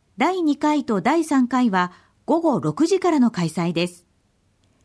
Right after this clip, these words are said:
会場は岡山駅直結の第一セントラルビル一号館です。詳しくは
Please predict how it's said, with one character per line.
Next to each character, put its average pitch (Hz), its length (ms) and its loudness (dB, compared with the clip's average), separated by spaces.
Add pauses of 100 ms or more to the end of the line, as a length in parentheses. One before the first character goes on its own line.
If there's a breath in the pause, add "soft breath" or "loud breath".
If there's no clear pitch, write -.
(440)
会 240 240 0
場 285 260 0
は 240 220 0 (360)
岡 240 240 0
山 349 260 2
駅 311 260 -2
直 190 120 -2
結 226 340 -4
の 202 260 0 (260)
第 214 280 0
一 339 140 -4
セ 302 200 0
ン 294 60 -2
ト 294 120 -2
ラ 285 100 2
ル 269 120 0
ビ 247 120 2
ル 185 240 0
一 180 240 -2
号 320 220 2
館 208 220 0
で 175 120 0
す。 - 160 -14 (1300)
詳 254 240 0
し 302 120 -12
く 220 120 -2
は 175 220 -2